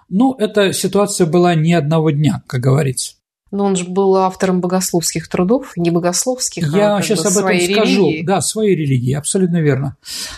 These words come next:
Speaker 1: Ну, давайте так. Толстой один раз написал письмо оберпрокурору Священного Синода Константину Победоносцеву, который у нас была передача,
Speaker 2: Да.
Speaker 1: помните? А, вот, и попросил помиловать убийц, э,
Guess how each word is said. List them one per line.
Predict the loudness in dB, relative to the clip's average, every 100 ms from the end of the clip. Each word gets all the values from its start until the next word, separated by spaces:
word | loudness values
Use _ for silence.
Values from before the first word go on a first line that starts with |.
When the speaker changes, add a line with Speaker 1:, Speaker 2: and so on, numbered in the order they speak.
| -6
Speaker 1:
Ну, | 0 0 0
давайте | 0 0 0 -2
так. | -2 -4 -8 -14 -14 -14 _
Толстой | 0 0 0 2 2 0 -8 _
один | -2 0 0
раз | 0 -2
написал | -4 0 0
письмо | 0 -2 0 0
оберпрокурору | 0 0 0 -2 -2 0 0 2 0
Священного | -4 -4 -4 -2 0 0
Синода | -2 0 0 0 0
Константину | -2 -2 0 0 0 0
Победоносцеву, | -2 0 2 2 0 -6 -8
который | -6 -2 -2
у |
нас | -2
была | 0 -2
передача, | 0 0 0 -4 -4
Speaker 2:
Да. |
Speaker 1:
помните? | -4 -4 -6 -10 _ -20 -18 -18 -18 -20 -6
А, | 0 2
вот, | 2 4 4 2 -2
и | -6
попросил | -4 -2 0 0 -2
помиловать | -2 -2 0 2 2 0 -2 -2
убийц, | 0 2 2 0 -4 -6 _ _ _ _ -6
э, | 0 2 2